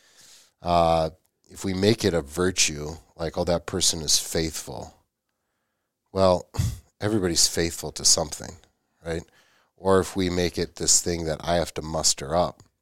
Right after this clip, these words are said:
then my faith is in my faith, and that seems to eat, eat itself up.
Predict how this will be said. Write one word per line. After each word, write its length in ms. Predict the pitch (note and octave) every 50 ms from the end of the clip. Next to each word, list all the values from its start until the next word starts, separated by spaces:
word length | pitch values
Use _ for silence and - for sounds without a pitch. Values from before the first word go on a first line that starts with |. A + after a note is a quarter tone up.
| _ _ _ _ _ _ _ _ _ _ _ _ _ _ _ _ _ _ _ _ - - - - - - - _ _
then 200 | - G#2+ G#2 G2
my 140 | F#2 F2+ E2+
faith 340 | D#2+ - G#2 F#2+ F2+ E2 -
is 120 | E2 D#2
in 140 | E2 D#2+ D2+
my 160 | D2 C#2+ C#2+
faith, 560 | C#2+ - - - F2+ E2 D2 C2+ - - - - -
and 140 | F2 E2 D#2+
that 180 | D#2+ D#2 -
seems 340 | - - - D#2 D2 - -
to 100 | - -
eat, 160 | - D#2 - - _ _ _ _ _
eat 140 | - - -
itself 460 | - - - - A2+ A2 - - -
up. 200 | - - -